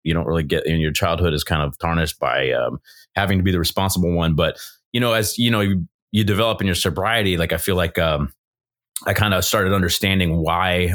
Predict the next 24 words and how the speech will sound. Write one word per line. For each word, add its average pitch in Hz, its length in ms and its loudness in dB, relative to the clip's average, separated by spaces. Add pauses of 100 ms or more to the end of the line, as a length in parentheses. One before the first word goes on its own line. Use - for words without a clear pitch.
I 82 120 0
ended 85 220 2
up 90 100 -2
<laughs> - 20 -6
the 113 80 0
way 110 260 2
I 95 60 0
did 95 320 0
and, 82 160 2
like, 78 200 0
where 87 640 0
these 80 240 0
certain 73 240 -2
things 85 240 -2
kinda 87 200 -6
started 80 300 -2
leading 101 300 0
me. 107 100 0
Like, 80 280 -2 (420)
this 101 180 0
specifically, 95 640 0
for 92 140 -2
example, 85 460 -2
kinda, 80 300 0